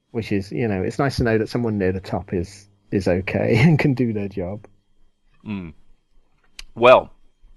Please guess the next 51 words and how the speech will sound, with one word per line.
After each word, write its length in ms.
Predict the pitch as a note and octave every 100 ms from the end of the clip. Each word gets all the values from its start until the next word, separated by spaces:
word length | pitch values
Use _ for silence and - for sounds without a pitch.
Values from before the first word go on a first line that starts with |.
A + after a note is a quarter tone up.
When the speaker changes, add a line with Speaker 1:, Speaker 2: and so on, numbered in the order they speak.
| - - -
Speaker 2:
when 140 | A#2 B2+
we 60 |
come 220 | B2+ B2+
round 220 | A#2 A2+ G#2
to 80 |
trial, 440 | - - E2+ F2 F#2+
you 120 | F2+
know, 80 | F2
we've 140 | F2+
got 120 | - F#2
a 20 |
lot 180 | G2 -
to 80 |
say 220 | - G#2 F2
about 260 | E2 C#2+
that 160 | E2+ -
Speaker 1:
Yeah. 60 | G2
Speaker 2:
because 180 | F2
it's 160 | G2 - A2+
early 300 | A2 G2 F2+
days, 400 | G#2+ G2 E2 -
Blake 340 | F#2 E2+ -
Seven, 420 | - D#2+ E2+ D#2+
where 340 | G2 G2 F2+ - _ _ _ -
Speaker 1:
Yes. 320 | B2 G2+ F2
Speaker 2:
you, 160 | G#2 G#2+ - - - -
you, 160 | A#2
you 200 | A#2+ B2
have 120 | B2 A2
a 40 |
chance 380 | - B2 A2 G#2
of 80 | F#2
having 280 | A2+ G2+ F2
a 60 |
fair 340 | - G2 F2+ E2+
trial 360 | - F2 F2
and 120 | F2
things 280 | - G2 E2+
are 40 | F2+
done 300 | G2 F2+ E2+
properly, 500 | - A2 F2 D#2 D2
you 240 | D2 D#2
know. 220 | D#2 E2+ F2 - _ _ _ _ _ _ - -
And, 240 | F#2 F#2
Speaker 1:
Yeah, 240 | B2+ G#2+ G2
Speaker 2:
uh, 20 |
Speaker 1:
it's, 180 | G#2 - -
it's, 340 | A#2+ - _ _ -
it's 200 | C3+ D3+
not 220 | C3+ - -
the, 360 | A#2+ A#2 A2+